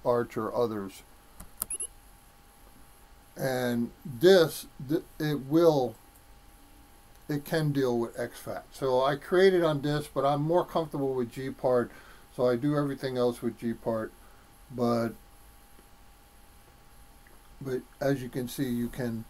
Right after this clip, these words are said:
you can, you can create it with disks and see it with disks. You just can't with G pard. But, you know. Now, also with Windows ten, you have to add X fat support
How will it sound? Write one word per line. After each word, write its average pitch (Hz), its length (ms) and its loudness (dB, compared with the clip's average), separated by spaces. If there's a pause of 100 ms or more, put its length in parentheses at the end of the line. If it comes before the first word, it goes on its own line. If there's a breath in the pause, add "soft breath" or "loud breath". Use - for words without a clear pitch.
(440 soft breath)
you 123 120 -10
can, 120 300 -2 (1000)
you 131 100 -6
can 127 200 -6
create 156 360 2
it 147 120 0
with 135 200 -2
disks 131 540 -2 (220)
and 120 360 -6
see 214 320 -2
it 135 120 0
with 127 240 -2
disks. 120 460 -4 (640 soft breath)
You 123 540 -2 (680)
just 139 220 -2
can't 127 340 -4 (420)
with 117 220 -4
G 123 180 -8
pard. 95 300 -4 (280)
But, 185 180 2 (1200)
you 143 80 -2
know. 110 200 -4 (400 loud breath)
Now, 151 200 6
also 170 440 6
with 143 200 4
Windows 143 460 0
ten, 185 300 2
you 143 200 2
have 127 280 2
to - 180 -2
add 123 340 0
X 127 220 -6
fat 123 280 0
support 120 540 0